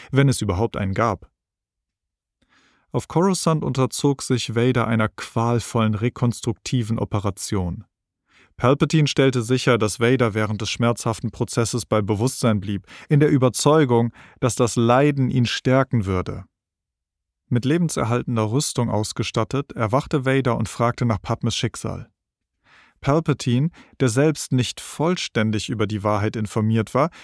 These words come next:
überzeugte Vader, dass seine eigenen Handlungen ihren Tod verursacht hatten,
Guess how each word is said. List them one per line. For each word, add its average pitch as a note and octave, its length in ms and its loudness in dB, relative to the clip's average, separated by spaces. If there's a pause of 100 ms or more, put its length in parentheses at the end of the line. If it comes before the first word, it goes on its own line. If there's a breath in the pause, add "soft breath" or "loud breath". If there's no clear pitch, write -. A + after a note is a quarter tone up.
(100)
überzeugte D3 720 2
Vader, A2 320 4
dass G2 160 -4
seine A2+ 240 2
eigenen B2 400 2
Handlungen A#2+ 460 2
ihren A2 260 -2
Tod C3 260 0
verursacht A#2 600 0
hatten, A2 280 -2